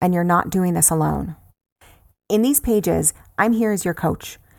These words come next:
helping you through your path to finally finding the real answers. I'm not only gonna show you the steps to take,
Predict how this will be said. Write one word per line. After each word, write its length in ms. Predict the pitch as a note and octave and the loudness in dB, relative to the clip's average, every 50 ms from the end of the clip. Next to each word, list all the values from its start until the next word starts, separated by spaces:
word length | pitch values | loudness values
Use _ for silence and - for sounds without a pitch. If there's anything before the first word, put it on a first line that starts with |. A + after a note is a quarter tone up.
| - - _ - | -20 -20 _ -18
helping 440 | - - G#3+ A#3 A#3+ C#4 C4+ B3+ | -4 0 0 2 4 4 4 4
you 140 | A#3+ A3+ G#3+ | 6 4 4
through 360 | F#3 - G3+ G3 F#3 F3+ F3+ | 2 2 2 4 6 6 4
your 240 | F#3 D#3+ E3+ F3+ G#3+ | 4 4 4 2 2
path 460 | - - - - F3+ F3 F3 E3+ - | 2 -2 -2 0 2 2 2 0 -2
to 100 | - E3 | -4 -6
finally 440 | - - - F#3 F#3 G3 A3 A#3 A#3+ | -4 -2 0 0 0 2 2 0 0
finding 380 | A3+ - F3+ F3 F3 E3+ E3+ F3 | 2 2 0 0 0 0 0 0
the 100 | D#3+ D3+ | -2 0
real 340 | C#3+ D#3+ D#3+ D#3+ E3 E3 - | 0 0 2 2 2 0 0
answers. 540 | - D#3 D3+ C#3+ - - - - - - - - _ _ _ _ _ _ _ _ _ - | 0 0 0 0 0 -2 -4 -6 -8 -10 -10 -12 _ _ _ _ _ _ _ _ _ -2
I'm 160 | - F#3+ G#3 | 0 0 2
not 160 | A3+ B3 B3+ | 2 2 2
only 220 | C4+ C#4 C#4 C4+ B3 | 2 2 2 2 2
gonna 160 | A#3 G#3+ G3 | 2 2 0
show 380 | D#3+ - - G#3 G3+ A3 A#3+ B3+ | 0 -2 0 0 2 2 2 2
you 280 | A3+ G3 F3+ F3 E3+ | 2 2 2 2 2
the 80 | E3+ D#3+ | 2 0
steps 300 | - - E3 D#3 - - | 0 0 0 0 -2 -4
to 80 | - | -6
take, 340 | D#3 - - G3+ F#3 E3 - | -6 -4 -2 0 0 0 -2